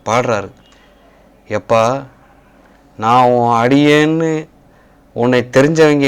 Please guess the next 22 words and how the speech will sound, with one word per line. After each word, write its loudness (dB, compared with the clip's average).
எல்லாராலையும் 0
பேசப்பட்டேன், -2
உன் -8
அருள் -2
பெற்ற 0
அந்த -2
ஞானிகளால 2
திருநீரை 2
பூசி -6
மகிழ்ந்தேன். -4
இந்த -4
உலக 4
இன்பத்துல 0
இருக்காங்க -4
பாத்தியா, -6
அவங்க -8
பூரா 0
என்னை -4
என்ன -4
தெரியுமா -4
சொன்னாங்க? -10
'இவன் -10